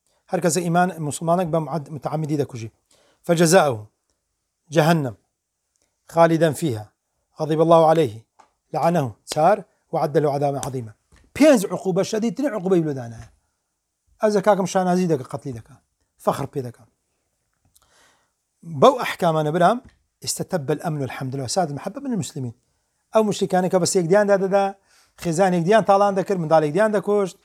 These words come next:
زوڵمیانێک دی دەکرد، هەموو بوونە براو، تەبایی و محەبەت نێوان بە ئەمن و ئەمان و تاوابڕا. بۆیە تەماشا وڵاتی مسلمانە کچە ئەم و ئەمانە. برام ئاخە وەڵای داخی گرانم گەنجمان هەموو ڕوخانە لە ئەوروپا ئەمریکای. وەڵای ورجەکە ڤیدیۆکم دیت، سیارەکی، ئە، شەریکەی ئەمازۆنی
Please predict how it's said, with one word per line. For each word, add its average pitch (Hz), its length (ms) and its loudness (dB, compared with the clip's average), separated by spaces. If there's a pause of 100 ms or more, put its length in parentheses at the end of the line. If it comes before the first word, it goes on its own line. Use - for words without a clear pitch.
(240)
زوڵمیانێک 220 400 2
دی 214 100 -2
دەکرد، 208 240 2
هەموو 185 240 0
بوونە 170 240 -2
براو، 170 320 4
تەبایی 151 380 -6
و 190 100 -6
محەبەت 147 360 -10 (160)
نێوان 156 220 -6
بە 156 60 -6 (140)
ئەمن 190 180 -4
و 170 40 -2
ئەمان 156 340 -2
و 247 60 -10
تاوابڕا. 131 380 -4 (360)
بۆیە 214 180 6
تەماشا 202 240 4
وڵاتی 208 280 4
مسلمانە 202 300 -4
کچە - 100 -18
ئەم 185 140 -8
و 180 80 -6
ئەمانە. 147 280 -6 (760)
برام 226 240 4
ئاخە 202 200 0
وەڵای 233 220 4
داخی 208 280 2
گرانم 214 300 0
گەنجمان 220 300 2
هەموو 208 200 0
ڕوخانە 196 320 0
لە 180 100 0
ئەوروپا 175 320 -2
ئەمریکای. 151 420 -6 (800)
وەڵای 233 240 8
ورجەکە 214 340 2
ڤیدیۆکم 202 460 2
دیت، 175 140 0 (280)
سیارەکی، 214 500 4 (480)
ئە، 208 80 0 (180)
شەریکەی 202 300 2
ئەمازۆنی 208 420 4